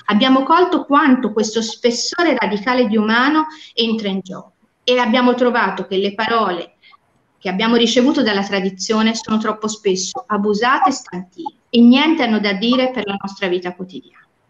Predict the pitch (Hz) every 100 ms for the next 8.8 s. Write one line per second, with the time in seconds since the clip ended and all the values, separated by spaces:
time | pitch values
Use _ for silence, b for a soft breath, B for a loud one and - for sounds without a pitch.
0 | _ B B B B 294 285 240 214 -
1 | 262 269 285 269 262 240 233 240 247 254
2 | 254 320 - 370 415 403 453 427 - -
3 | 254 254 247 247 254 247 226 220 220 214
4 | - 247 269 269 - 311 320 392 392 B
5 | B 247 240 262 254 254 277 247 240 -
6 | - 220 208 208 208 233 - 240 - 247
7 | 208 208 202 214 220 233 226 233 208 202
8 | 202 220 220 320 247 202 185 240